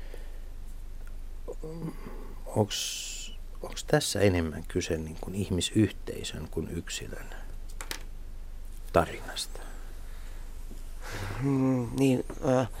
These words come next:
Speaker 2: mä ajattelen sitä trilogiaa ehkä sillä tavalla, että siinä on niinku kaksi isoa semmoista oikeastaan niinku päähenkilöä ollut. Toinen oli Piano Lars ja toinen Mare Terttu. Ja Mare Terttu ehkä on se, joka etsi itseään.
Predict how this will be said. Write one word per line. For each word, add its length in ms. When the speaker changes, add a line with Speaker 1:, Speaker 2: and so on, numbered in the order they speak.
Speaker 2:
mä 60
ajattelen 280
sitä 120
trilogiaa 600
ehkä 180
sillä 240
tavalla, 380
että 220
siinä 200
on 60
niinku 180
kaksi 440
isoa 200
semmoista 240
oikeastaan 240
niinku 140
päähenkilöä 580
ollut. 200
Toinen 200
oli 140
Piano 260
Lars 300
ja 60
toinen 220
Mare 240
Terttu. 280
Ja 60
Mare 220
Terttu 320
ehkä 240
on 60
se, 80
joka 160
etsi 320
itseään. 560